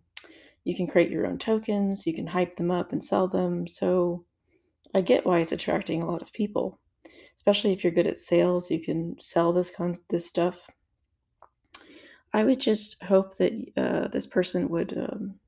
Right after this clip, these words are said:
recognize what it is that they're doing and that, uh, it's a game that probably will, won't last forever, although how long the party can last is anyone's guess. But, um,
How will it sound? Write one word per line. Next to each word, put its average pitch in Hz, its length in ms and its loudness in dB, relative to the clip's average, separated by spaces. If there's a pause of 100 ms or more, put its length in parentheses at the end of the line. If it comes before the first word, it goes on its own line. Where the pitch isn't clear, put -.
(180)
recognize 185 640 0
what 180 220 2
it 175 100 0
is 185 220 -2
that - 140 -4
they're - 160 -2
doing 180 460 4 (540)
and 180 180 4
that, - 300 4
uh, 180 200 0
it's - 200 -2
a 185 60 6
game 170 400 4
that - 180 -2
probably 180 460 0
will, - 360 -2
won't - 280 -4
last - 320 -4
forever, - 500 2
although - 360 -4 (960)
how 185 180 2
long - 260 2
the - 60 0
party 185 240 2
can - 180 -8
last 208 400 -2
is 196 160 -4
anyone's 170 380 -2
guess. 226 460 -4 (100)
But, 170 280 -2
um, 175 520 -2